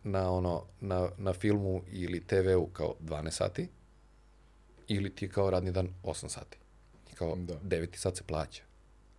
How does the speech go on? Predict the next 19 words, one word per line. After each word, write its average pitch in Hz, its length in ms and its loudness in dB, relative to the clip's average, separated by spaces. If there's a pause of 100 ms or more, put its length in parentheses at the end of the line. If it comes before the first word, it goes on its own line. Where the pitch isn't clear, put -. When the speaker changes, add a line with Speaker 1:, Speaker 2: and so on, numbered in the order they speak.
(480)
Speaker 1:
I - 100 -16
mora 82 320 4
da - 100 -10
se - 140 -10
plati. - 340 -16 (640)
Zato 87 160 -2
što - 180 -10 (140)
treba - 340 0
da - 120 -12
se - 160 -4
plati. - 400 -16 (760)
Speaker 2:
Da. 101 260 -2
Speaker 1:
Zato 117 280 4
što - 160 -2
je 113 80 2
normalno 123 540 6
da 87 140 -2
bude 87 260 -2
plaćen. - 420 -4